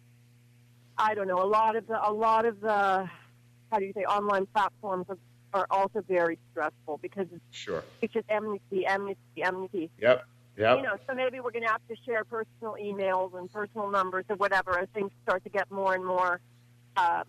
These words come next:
Speaker 1: complicated. But I mean, the problem that I find, and it,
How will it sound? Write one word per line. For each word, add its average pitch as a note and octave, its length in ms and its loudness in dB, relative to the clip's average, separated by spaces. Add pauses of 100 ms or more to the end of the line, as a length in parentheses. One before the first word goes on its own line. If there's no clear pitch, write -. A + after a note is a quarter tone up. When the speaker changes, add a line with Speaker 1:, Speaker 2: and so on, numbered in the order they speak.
(160)
Speaker 1:
complicated. G#3+ 540 -2
But F#3 100 -6
I G3 40 -2
mean, G3 300 0
the G3+ 80 -2
problem D4+ 400 0
that C#4+ 160 -6 (320)
I A#3 200 2
find, B3+ 440 -2
and G#3+ 160 -2
it, G3 80 -6